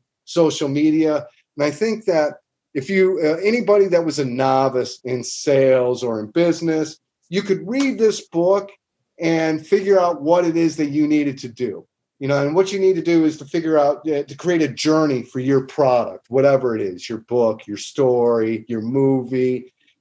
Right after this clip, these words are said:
And, um, and the book will tell you how to do that because your message has to be consistent, um, with whatever you're doing. You know, so if you're posting stuff online,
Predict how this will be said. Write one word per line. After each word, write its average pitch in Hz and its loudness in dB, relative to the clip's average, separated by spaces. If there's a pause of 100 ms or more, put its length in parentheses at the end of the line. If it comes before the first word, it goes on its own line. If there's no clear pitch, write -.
And, 147 2
um, 135 0 (320)
and 151 0
the - 4
book 220 2
will 196 0
tell 175 2
you 147 2
how 143 0
to 143 0
do 131 -2
that 107 -6
because 135 -4
your 147 -2
message 175 0
has 127 -4
to 127 -6
be 117 -4
consistent, 110 -6 (540)
um, 120 -2 (100)
with 139 2
whatever 151 4
you're 139 -2
doing. 117 -2
You 117 -6
know, 110 -6
so 131 -4
if 127 -6
you're 170 -4
posting 160 0
stuff 147 0
online, 139 0